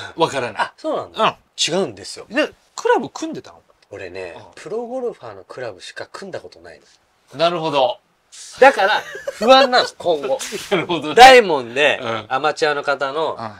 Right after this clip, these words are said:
Speaker 2: クラブ来た時に、
Speaker 1: うん。
Speaker 2: 鼻で笑わないようにし、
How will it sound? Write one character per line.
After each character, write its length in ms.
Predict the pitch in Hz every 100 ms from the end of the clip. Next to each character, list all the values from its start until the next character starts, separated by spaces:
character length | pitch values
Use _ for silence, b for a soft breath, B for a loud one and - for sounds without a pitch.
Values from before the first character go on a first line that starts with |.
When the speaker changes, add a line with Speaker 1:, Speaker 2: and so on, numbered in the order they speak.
| -
Speaker 2:
ク 140 | 143
ラ 120 | 131
ブ 140 | 104 98
来 80 |
た 160 | - 110
時 220 | 98 92
に、 220 | 87 101
Speaker 1:
う 40 | 95
ん。 180 | 107 85
Speaker 2:
鼻 340 | - 160 185
で 140 | 220 220
笑 280 | 208 202 202
わ 120 | 196
な 100 | 190
い 80 | 180
よ 100 | 156
う 20 |
に 100 | 95
し、 160 | -